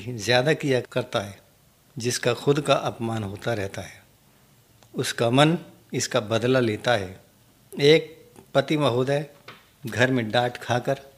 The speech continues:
कार्यालय पहुंचते ही दूसरों को डांटने लगते हैं। यदि आपका कोई अपमान करता है तो आपके भी मन में उसके लिए अपमान की भावना घर करने लगती है। इसलिए यदि आपको अन्यों से सम्मान पाना है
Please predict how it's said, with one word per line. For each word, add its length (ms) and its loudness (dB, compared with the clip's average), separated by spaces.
कार्यालय 540 4
पहुंचते 480 0
ही 200 -2
दूसरों 420 2
को 80 4
डांटने 380 2
लगते 340 -6
हैं। 200 -10
यदि 240 4
आपका 320 4
कोई 200 4
अपमान 360 0
करता 360 0
है 160 0
तो 120 -6
आपके 420 4
भी 120 4
मन 200 4
में 220 2
उसके 400 -2
लिए 240 0
अपमान 460 -2
की 140 -6
भावना 420 -4
घर 260 -2
करने 320 -2
लगती 340 -4
है। 180 -6
इसलिए 480 6
यदि 260 6
आपको 380 4
अन्यों 440 2
से 120 -2
सम्मान 440 2
पाना 340 0
है 180 -4